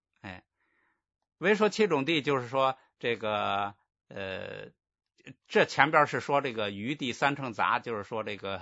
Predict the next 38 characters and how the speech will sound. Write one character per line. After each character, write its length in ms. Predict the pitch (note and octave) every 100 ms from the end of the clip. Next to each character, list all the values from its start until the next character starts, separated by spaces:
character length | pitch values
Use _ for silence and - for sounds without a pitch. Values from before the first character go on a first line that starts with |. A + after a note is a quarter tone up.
| -
<laughs> 160 | A#2+ -
度， 440 | B2+ G#2+ G#2 G2 - _ _
呃， 280 | - F#2 F2+
比 200 | - A#2
较 160 | A2+ G2+
愚 200 | G#2+ C3
痴 260 | - D3+
的， 200 | C#3 A2 -
层 180 | - A#2
次 140 | A#2+
比 120 | -
较 200 | A#2 G2
都-， 400 | - C3 C3 A#2 _ - -
低 160 | D#3
的 120 | C#3+
众 220 | A#2 A#2 F#2
生 220 | A2+ A2
呢， 140 | F#2+ - _ _ _ _ _ _ _ _ _ _
佛 420 | - B2 C#3 G3+
呢， 280 | G3 F#2+ - _ _ _ _
就 200 | C3 G#2+
是 80 | -
说， 260 | A2+ A2 _ _ -
呃， 580 | G#2 F#2+ F#2+ G2+ G#2 -
给 180 | - F#2+
这 140 | F#2+ B2+
个 80 |
教 240 | - F3+ F#3
七 240 | - G#3+
地 160 | F#3 A#2+
的 80 | A#2
菩 200 | - C#3+
萨 200 | F3+ G#2
吧， 180 | F#2+ - _ _
哎， 280 | G2+ F#2+ G2 _ _ _ _ _ _
这 140 | G#2 F2+
个 240 | F#2 G2
来 600 | F#2+ F2+ G2 G#2 G#2+